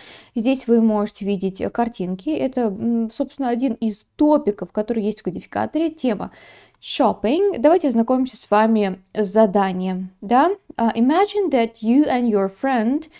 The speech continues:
это важная для нас информация, то есть мы с вами делаем проект не самостоятельно, да, are doing a school project. То есть мы с вами готовим проект, важная инфа, А, дальше.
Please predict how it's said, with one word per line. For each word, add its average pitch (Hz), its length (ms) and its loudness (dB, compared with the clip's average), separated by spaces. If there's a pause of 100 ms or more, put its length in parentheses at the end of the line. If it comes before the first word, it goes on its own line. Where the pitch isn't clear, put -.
(300)
это 226 160 -4
важная 220 440 4
для 175 120 -4
нас 190 240 -4
информация, 220 680 0
то 226 180 4
есть 226 320 2
мы 269 220 0
с - 100 -12
вами 240 360 2
делаем 202 440 2
проект 208 640 0
не 226 240 2
самостоятельно, 208 920 -4
да, 269 260 -4 (480)
are 202 220 0
doing 311 400 4
a 208 160 2
school 311 560 0
project. - 580 2 (800)
То 233 80 6
есть 233 140 2
мы 311 160 6
с - 80 -4
вами 247 220 8
готовим 220 400 4
проект, 214 640 4 (560)
важная 208 440 6
инфа, 202 560 0 (400)
А, 196 220 2
дальше. 185 640 4